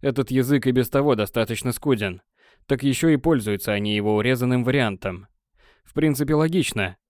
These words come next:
Зачем им богатый язык, если они жрут да спят да ловят приход? О философии, что ли, разговаривать будут? Словно в доказательство его слов, жрец выплюнул короткую и, очевидно, на его взгляд,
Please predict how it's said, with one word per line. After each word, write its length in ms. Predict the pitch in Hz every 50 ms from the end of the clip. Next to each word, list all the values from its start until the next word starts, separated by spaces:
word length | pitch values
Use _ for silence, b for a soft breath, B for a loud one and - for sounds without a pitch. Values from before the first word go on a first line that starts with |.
| -
Зачем 400 | - 120 143 156 - - 160 123
им 100 | 110 104
богатый 380 | 98 104 98 113 113 101 - 117
язык, 420 | 110 117 117 135 160 - - - _ _ _ _ _ _ -
если 320 | 131 143 151 135 - 147
они 220 | 135 135 135 135
жрут 280 | 127 120 131 151 156 139
да 120 | 127 143
спят 360 | 131 - - 180 170 120 101 101
да 120 | 107 110
ловят 300 | 120 135 139 143 135 127
приход? 460 | - 151 139 - - 98 87 - - _ _ _ _ _ _ _ _ _ _ _
О 140 | - 98 98
философии, 580 | - 120 120 127 123 - 190 180 131 - 127
что 160 | 113 - - 123
ли, 80 | 110 107
разговаривать 520 | 110 110 107 131 127 127 113 104 98 101
будут? 360 | 98 104 98 92 87 _ _ _ _ _ _ _ _ _ _ _ _ _ _ _ _ _ _ _ _ _ _
Словно 440 | - - 113 110 107 101 104 104 101
в 80 | 101
доказательство 680 | 95 101 - 107 107 113 147 147 - 135 123 - - 117
его 240 | 117 117 107 110 107
слов, 460 | - - 147 151 117 95 - - - _ _ -
жрец 440 | - 107 110 123 131 160 170 139 -
выплюнул 480 | 131 143 143 - 135 135 131 131 127
короткую 580 | 110 - 113 110 117 123 - - 131 127 127 123
и, 100 | - 117
очевидно, 520 | 113 107 - - 113 104 113 113 107 113
на 80 | 110 110
его 240 | 107 107 101 107 107
взгляд, 480 | 104 101 123 143 143 - - - -